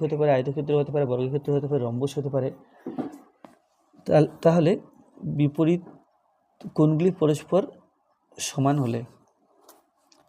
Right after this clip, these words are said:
তো এখানে অনেক কিছু লিখতে পারি আমরা, উত্তর অনেক কিছু হতে পারে, আয়তক্ষেত্র, বর্গক্ষেত্র, রম্বস।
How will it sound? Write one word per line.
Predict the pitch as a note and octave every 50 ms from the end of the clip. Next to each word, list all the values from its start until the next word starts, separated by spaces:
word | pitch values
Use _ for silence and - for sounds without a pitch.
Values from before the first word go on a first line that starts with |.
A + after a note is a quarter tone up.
| _ _ _
তো | - D#3 D3
এখানে | C#3 F3 F3 G3+ - - - - - E3
অনেক | F3 F#3+ F#3 -
কিছু | F#3 - - D#3 C#3+
লিখতে | C3+ C#3 - D3+
পারি | D3+ D3 C#3 C3 B2
আমরা, | B2+ D#3+ G#3+ - - - C#3+
উত্তর | C3+ - - C#3+ C#3
অনেক | C#3 C#3+ C#3+ -
কিছু | C#3 - D3
হতে | D3 C#3+ C#3 C#3
পারে, | D3 F#3 B3+ - - - - - _ _ _ _ _ C3+
আয়তক্ষেত্র, | C3 C3+ C#3 D3 C3+ D3+ C#3+ - - - D#3 D#3+ - - - - _ - B2 B2+
বর্গক্ষেত্র, | B2+ B2 A#2+ C3+ C3+ - D3 C#3 - - - D3 E3 A3 - - _ - C#3+ B2+
রম্বস। | B2 A#2+ B2 B2 A#2+ C#3 F3 F#3